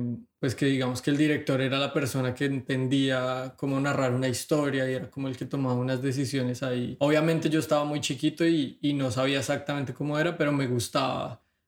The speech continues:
la figura de, de un director ahí. Entonces es-, esa fue la razón por la que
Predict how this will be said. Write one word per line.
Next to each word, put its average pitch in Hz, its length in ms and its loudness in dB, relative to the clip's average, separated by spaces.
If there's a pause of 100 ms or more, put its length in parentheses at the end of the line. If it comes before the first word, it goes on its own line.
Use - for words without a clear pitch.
la 135 100 -2
figura 127 440 2
de, 127 420 -4 (500)
de 139 100 -2
un 131 60 2
director 131 400 0
ahí. 127 220 2
Entonces 127 520 0
es-, 135 220 -2
esa 139 240 2
fue 151 180 0
la 147 120 4
razón 143 320 -2
por 139 100 -4
la 135 180 -2
que 131 520 -4